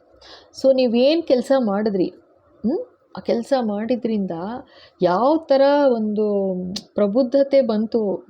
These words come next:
ಜೊತೆಗೆ ನಿಮ್ಮನ್ನ ನೀವು ಯಾವ ಥರ ನೋಡ್ಕೊಂಡ್ರಿ, ಕೇರ್ ಮಾಡಿದ್ರಿ, ಹ್ಮ್? ಒಂದು ಪ್ರಾಮುಖ್ಯತೆ ಕೊಡ್ತಾ ಬಂದ್ರಿ. ನಾನು, ನನ್ನ,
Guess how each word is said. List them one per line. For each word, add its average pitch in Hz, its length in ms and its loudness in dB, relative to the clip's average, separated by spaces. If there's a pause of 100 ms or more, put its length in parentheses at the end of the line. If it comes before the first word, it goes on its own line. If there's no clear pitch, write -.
ಜೊತೆಗೆ 233 480 0 (480)
ನಿಮ್ಮನ್ನ 339 420 2
ನೀವು 311 240 0
ಯಾವ 233 220 2
ಥರ 269 240 2
ನೋಡ್ಕೊಂಡ್ರಿ, 220 760 -2 (100)
ಕೇರ್ 269 260 6
ಮಾಡಿದ್ರಿ, 196 460 -4
ಹ್ಮ್? 330 460 -6 (280)
ಒಂದು 240 400 2
ಪ್ರಾಮುಖ್ಯತೆ 285 800 0
ಕೊಡ್ತಾ 247 320 0
ಬಂದ್ರಿ. 202 560 -2
ನಾನು, 214 640 -4
ನನ್ನ, 202 400 -4